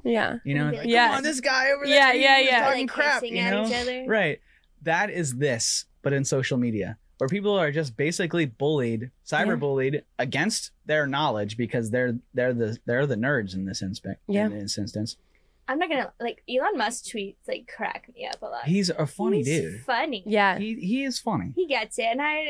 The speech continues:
Speaker 3: I just like it,
Speaker 2: But
Speaker 3: 'cause
Speaker 2: what does he get, though? You know?
Speaker 3: I don't know.
Speaker 2: I feel like he's not writing his tweets. I
Speaker 3: I
Speaker 2: don't
Speaker 3: feel
Speaker 2: feel
Speaker 3: like
Speaker 2: like
Speaker 3: he
Speaker 2: it's really
Speaker 3: is,
Speaker 2: him.
Speaker 3: and that's the funny part.
Speaker 1: Oh, yeah.
Speaker 2: What did he tweet? What's
Speaker 1: Sorry,
Speaker 2: his most
Speaker 1: this,
Speaker 2: recent tweet?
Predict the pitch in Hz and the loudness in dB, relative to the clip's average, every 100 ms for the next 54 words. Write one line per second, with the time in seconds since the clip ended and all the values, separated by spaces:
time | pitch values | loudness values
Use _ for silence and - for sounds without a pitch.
0 | - 320 415 285 - 202 196 - 214 190 | -4 -2 -2 -2 -4 -6 -8 -8 -4 -2
1 | 240 240 214 202 185 214 175 - - - | 0 0 0 -4 -4 -4 -4 -8 -10 -10
2 | - - _ _ - 156 196 202 196 - | -14 -20 _ _ -6 -2 0 0 0 -2
3 | 381 311 247 208 180 123 - - - 214 | 0 0 -2 -2 -4 -2 -6 -4 -2 -2
4 | 277 269 269 233 - 196 - 190 170 139 | 0 2 2 0 -2 -2 2 2 2 2
5 | 135 127 120 110 - 113 87 - - - | 2 2 2 0 -4 -6 -6 -10 -14 -16
6 | - 220 277 254 698 - - - 214 147 | -4 -2 0 0 2 2 2 2 2 2
7 | - 240 196 247 214 233 - 214 202 185 | 0 -2 -2 -2 -2 -2 -6 -4 -4 -4
8 | - - - - _ 214 208 190 - 208 | -6 -6 -6 -10 _ 0 2 0 -4 -12
9 | - _ _ _ _ - - 208 - _ | -20 _ _ _ _ -4 -4 -6 -10 _
10 | _ _ _ _ - 185 247 226 185 185 | _ _ _ _ -4 -2 0 0 -2 -2
11 | 170 202 190 220 226 202 151 131 - 113 | 0 2 2 2 0 0 -2 -2 -2 -4